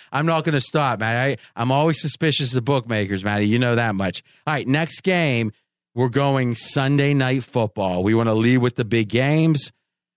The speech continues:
and we end with the best bets. We've got the Super Bowl rematch, and that's gonna be my question. Patriots now favored by three and a half.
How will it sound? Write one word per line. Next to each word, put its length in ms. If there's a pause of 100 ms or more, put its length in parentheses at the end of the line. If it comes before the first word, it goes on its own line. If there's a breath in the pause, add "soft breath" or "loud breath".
(140)
and 300 (100)
we 160
end 160
with 100
the 100
best 340
bets. 440 (420)
We've 240
got 360 (400)
the 180
Super 360
Bowl 220
rematch, 500
and 80
that's 180
gonna 160
be 120
my 180
question. 500
Patriots 520
now 220
favored 380
by 140
three 260
and 80
a 40
half. 460